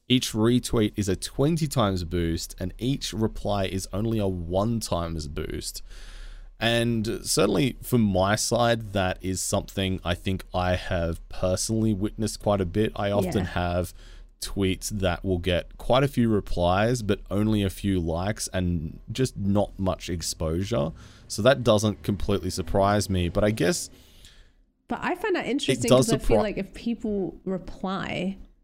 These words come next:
Speaker 2: they're more engaged with what you've tweeted.
Speaker 1: Yeah.
Speaker 2: You know what I mean? That's what I'm
Speaker 1: That's
Speaker 2: thinking, right? You're taking your time out of your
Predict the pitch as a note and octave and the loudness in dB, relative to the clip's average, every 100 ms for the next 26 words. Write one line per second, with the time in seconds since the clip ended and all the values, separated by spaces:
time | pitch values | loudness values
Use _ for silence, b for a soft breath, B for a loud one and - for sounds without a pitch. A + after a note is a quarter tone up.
0 | _ _ _ G3 G3 G3 F#3+ E3+ F3 F#3 | _ _ _ -2 0 0 -2 -2 -2 -2
1 | E3+ - - D#3 D3 - D#3+ - _ _ | -4 -6 -8 -6 -6 -6 -8 -12 _ _
2 | _ _ - - F3+ E3 - D#3+ F#3 D#4 | _ _ -14 -6 -4 -4 -6 -6 4 6
3 | F#4 D#4 G3 G3+ G#3 B3+ B3 B3 A#3+ A3+ | 8 6 6 2 0 0 0 -2 0 2
4 | F#3+ D3 F3 G3+ F#3 E3+ E3 D3+ D3+ D#3+ | 6 6 6 4 -2 -2 -4 -4 -2 -2
5 | G3+ F#3+ A#3+ G#3 A3 G3+ G3 F#3+ F#3 F#3 | -2 -2 -2 -2 -2 -2 -4 -4 -2 -2
6 | - F#3 G#3+ A3 A3+ | -4 -2 -2 0 -2